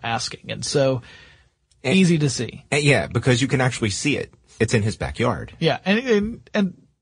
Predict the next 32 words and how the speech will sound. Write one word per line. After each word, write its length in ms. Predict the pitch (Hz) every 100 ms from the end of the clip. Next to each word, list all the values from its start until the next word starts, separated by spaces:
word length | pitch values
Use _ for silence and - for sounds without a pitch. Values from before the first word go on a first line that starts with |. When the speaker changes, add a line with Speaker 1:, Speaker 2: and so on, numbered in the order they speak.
| -
Speaker 1:
we're 140 | 226
talking 320 | 285 269 220
like, 200 | 185 156
th-, 220 | - 269 -
th-, 260 | 311 -
these 220 | 330 339
are, 220 | 254 180 -
this 220 | 180 247
is 140 | 254
an 120 | 185 175
ancient 400 | 240 262 - 208
concept. 560 | - 294 269 143 101 147
I 40 |
mean, 200 | 165 160
we 140 | 185 208
have 360 | 196 170 - - _ -
every 300 | 190 185 214
single 540 | - 185 165 147 131 -
major 840 | 151 143 151 156 151 151 143 139 -
civilization 760 | - 170 151 151 135 143 139 143
that 120 | 123 -
ever 240 | 160 151
existed 460 | 147 135 135 135 135
had 340 | 135 131 123 _ -
some 300 | - 165 156
sort 280 | 139 147 131
of 180 | 147 131
law 400 | 131 123 120 120
protecting 560 | - 131 139 123 139
people 300 | 127 127 113
against 420 | 127 127 117 -
theft. 420 | - - - -